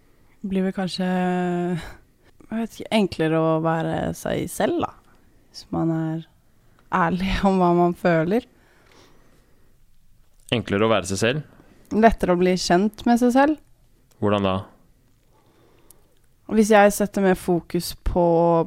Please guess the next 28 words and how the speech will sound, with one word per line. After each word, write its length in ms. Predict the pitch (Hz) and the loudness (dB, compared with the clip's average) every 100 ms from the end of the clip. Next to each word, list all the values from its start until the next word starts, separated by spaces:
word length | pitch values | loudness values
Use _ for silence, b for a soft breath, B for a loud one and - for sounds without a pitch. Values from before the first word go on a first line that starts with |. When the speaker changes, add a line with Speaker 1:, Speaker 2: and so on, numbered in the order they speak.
| - _ _ _ _ - | -6 _ _ _ _ -6
Speaker 1:
mine 260 | 185 180 170 | 0 2 0
følelser 540 | - 175 151 156 165 160 | 2 0 0 -2 -2 -2
rundt 220 | 156 160 165 | -2 -2 0
en 60 | |
handling, 460 | 170 160 156 151 151 151 | 2 2 0 0 0 -2
en 60 | 147 | -4
situasjon 680 | 160 156 - 156 151 151 156 | -6 -8 -6 -6 -4 -2 -2
eller 300 | 147 143 - 185 - - | -2 -4 -8 -12 -20 -16
et 140 | - - - | -16 -14 -2
annet 300 | 165 156 175 | 0 0 2
menneske, 460 | 160 156 - - - | 0 0 -6 -4 -2
da, 60 | 202 _ _ | -2 _ _
så 160 | - 175 | -10 -4
blir 140 | 175 | 0
jeg 100 | 160 | 0
også 160 | - 175 | -2 -4
mer 120 | 165 | -2
kjent 400 | 165 151 - - | -2 -4 -6 -6
med 140 | 143 151 | -6 -4
hvordan 260 | 143 147 | -6 -6
jeg 300 | 151 160 - _ _ _ _ _ | -6 -8 -12 _ _ _ _ _
<laughs> 600 | _ _ _ _ - - | _ _ _ _ 0 8
føler. 540 | 208 208 202 320 - - - _ B B B B - | 10 10 10 10 10 0 -20 _ B B B B 0
Speaker 2:
Ja, 140 | 139 | 2
så 80 | 147 | 4
hvis 160 | 156 147 | 2 4
du, 140 | 131 135 | 4 4
ja, 1500 | 131 - - - - - - - _ _ _ _ _ _ - | 0 -20 -20 -20 -20 -20 -20 -20 _ _ _ _ _ _ -2